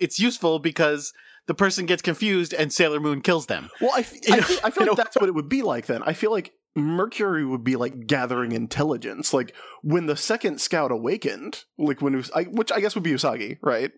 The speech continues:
Speaker 2: Like, we'll,
Speaker 1: Presumably.
Speaker 2: let's just say Usagi's number two.
Speaker 1: Yeah.
Speaker 2: Like, I feel like Ami shows up with, like, "Here's where Point D is, here's, uh,
Speaker 1: Yeah,
Speaker 2: all the
Speaker 1: yeah,
Speaker 2: vi-,
Speaker 1: yeah.
Speaker 2: like, the list of all the villains," 'cause I think she's been, like, gathering information, and, like, whenever they, they get
Speaker 1: No.
Speaker 2: close to her,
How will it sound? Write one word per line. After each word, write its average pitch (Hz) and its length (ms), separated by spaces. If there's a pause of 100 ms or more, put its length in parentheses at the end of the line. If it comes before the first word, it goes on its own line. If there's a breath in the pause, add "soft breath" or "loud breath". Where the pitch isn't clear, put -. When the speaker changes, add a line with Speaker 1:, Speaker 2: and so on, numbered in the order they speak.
(140)
Speaker 2:
Like, 127 240
we'll, 147 420
Speaker 1:
Presumably. 117 480
Speaker 2:
let's 147 120
just 185 160
say 143 160
Usagi's 131 420
number 135 180
two. - 340 (500 loud breath)
Speaker 1:
Yeah. 113 140 (180)
Speaker 2:
Like, 160 260
I 175 140
feel 180 260
like 131 300 (160)
Ami 156 340
shows 127 400
up 117 240
with, 120 180
like, 127 420 (220 soft breath)
"Here's 165 280
where 156 160
Point 139 340
D 180 220
is, 175 400 (160 loud breath)
here's, 151 420
uh, 131 300
Speaker 1:
Yeah, 143 160
Speaker 2:
all 131 100
the 123 80
Speaker 1:
yeah, 117 80
Speaker 2:
vi-, 185 120
Speaker 1:
yeah. 180 40
Speaker 2:
like, 147 160
the 147 80
list 135 160
of 123 60
all 120 80
the 120 80
villains," 180 260 (220 loud breath)
'cause 226 100
I 220 60
think 233 120
she's 185 200
been, 156 140
like, 127 180
gathering 135 320
information, 131 500
and, 127 160
like, 123 160
whenever 131 400
they, 120 400 (540 soft breath)
they 123 200
get 131 200
Speaker 1:
No. 190 100
Speaker 2:
close - 240
to 143 120
her, 123 340